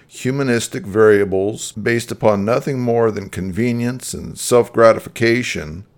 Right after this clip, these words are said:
marriage is in reality a creation ordinance designed, instituted, maintained, and blessed by God as a type pointing towards its intended substance,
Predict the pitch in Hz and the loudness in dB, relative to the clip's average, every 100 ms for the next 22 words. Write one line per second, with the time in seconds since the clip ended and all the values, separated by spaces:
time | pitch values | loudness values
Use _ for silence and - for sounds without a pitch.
0 | _ _ _ _ _ _ - - - 120 | _ _ _ _ _ _ -20 -16 -4 2
1 | 143 180 190 147 143 131 - 156 170 151 | 4 4 2 0 -4 -6 -6 -4 0 4
2 | 127 143 135 - 92 85 87 82 107 104 | 4 4 2 -2 -6 -8 -12 -4 -2 -2
3 | - _ - - 123 143 165 175 165 151 | -6 _ -10 -2 2 2 0 -2 -4 -8
4 | - 113 113 110 87 76 - - 101 95 | -4 4 4 4 -2 -6 -12 -10 -6 -4
5 | 92 107 113 117 123 123 - _ - 120 | 2 2 2 2 -2 -6 -12 _ -4 -2
6 | 117 - 110 - 113 113 113 - 95 98 | -2 -2 -2 -2 0 2 0 -2 -4 -2
7 | 113 139 143 139 107 98 95 95 90 - | -2 -2 -4 -2 0 0 -2 -4 -8 -18
8 | _ _ 98 92 85 104 113 - 127 127 | _ _ -2 -2 2 6 6 2 -4 -2
9 | 117 95 90 90 92 85 95 - 135 120 | 2 4 6 4 0 -2 -6 -4 2 2
10 | 113 - _ _ _ - 90 104 113 117 | 2 -4 _ _ _ -6 -4 -4 -4 0
11 | 117 113 127 - 101 92 101 104 117 120 | 0 -2 -8 -6 -6 -4 -2 -2 -4 -6
12 | - - 151 139 - - - | -6 -2 0 0 -2 -14 -16